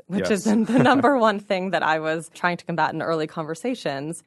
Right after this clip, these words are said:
Speaker 1: which is that technology for technology's sake, without people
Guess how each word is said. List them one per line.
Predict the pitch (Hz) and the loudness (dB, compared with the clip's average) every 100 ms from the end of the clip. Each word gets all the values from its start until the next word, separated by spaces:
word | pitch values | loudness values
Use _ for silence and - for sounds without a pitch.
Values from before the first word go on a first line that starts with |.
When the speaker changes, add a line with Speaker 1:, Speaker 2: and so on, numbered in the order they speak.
| - | -12
Speaker 1:
which | 165 | -10
is | 160 | 0
that | 156 - | 0 0
technology | 175 - 170 170 170 165 156 | -8 -4 -2 -2 -2 -4 -6
for | 170 | -6
technology's | 160 160 165 156 156 - | -6 -6 -2 -2 -2 -10
sake, | - 185 175 165 _ _ | -4 -2 0 -4 _ _
without | - 156 156 - | -4 2 2 0
people | 160 147 156 156 156 | -8 -2 0 0 -2